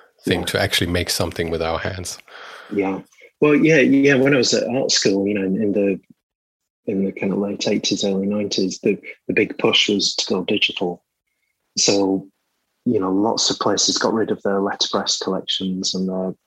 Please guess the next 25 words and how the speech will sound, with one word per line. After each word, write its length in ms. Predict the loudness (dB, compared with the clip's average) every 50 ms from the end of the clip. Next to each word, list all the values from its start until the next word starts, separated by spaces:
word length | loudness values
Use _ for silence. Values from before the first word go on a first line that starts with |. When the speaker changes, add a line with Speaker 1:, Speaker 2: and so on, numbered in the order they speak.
| _ -8 -4
Speaker 2:
you 120 | -4 -4
know, 140 | -2 -4 -6
their, 320 | -6 -6 -4 -4 -6 -6 -10 _ _ _ _ _ _
their 120 | -4 -4 -4
presses, 600 | -4 -4 -6 -4 -2 -2 0 0 0 0 -2 -2 -2
you 60 | -2
know, 220 | -2 -2 -4 -6 -8 -14 -20 _ _ _ _ _
they'd 120 | 0 0 2
all 160 | 0 -2 -2 -4
just 220 | -4 -4 -4 -2
get 200 | -4 -4 -4 -6 _ _ -10 -6
thrown 200 | -4 -2 -2 -2
out 120 | -4 -4
in 120 | -6 -4
skips. 540 | -4 -2 0 0 0 0 -2 -4 -4 -2 -2
And, 240 | -2 -2 -2 -4 -6 -10 _ _ _ _ _ _ _ _ _ _
you 60 | 0
know, 80 | 2 2 2 2
it's, 160 | 2 2 0 0 0
it's 180 | 0 0 0 -2
the 60 | -4
places, 880 | -2 0 0 2 2 2 2 0 0 0 2 0 0 0 0 -2 -6 -12 _ _ _ _ _ _ _ _ _ _
you 140 | -4 -2 -2
know, 120 | -2 -2 -2
like, 300 | -4 -4 -6 -8 -10